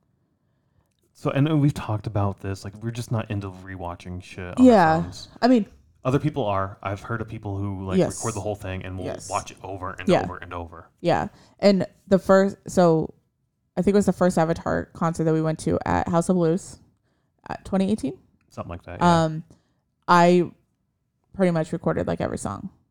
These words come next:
Speaker 2: Well, five songs, so not every song. But
Speaker 1: Yeah.
Speaker 2: anyway,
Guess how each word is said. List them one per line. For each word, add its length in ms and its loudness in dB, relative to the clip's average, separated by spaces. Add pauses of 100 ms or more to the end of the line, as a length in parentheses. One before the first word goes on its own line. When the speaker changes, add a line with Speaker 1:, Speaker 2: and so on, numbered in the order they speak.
(420)
Speaker 2:
Well, 220 -4 (840)
five 220 -4
songs, 460 -10
so 120 -8
not 180 -4
every 200 -6
song. 300 -10
But 180 2 (120)
Speaker 1:
Yeah. 60 -20 (220)
Speaker 2:
anyway, 260 6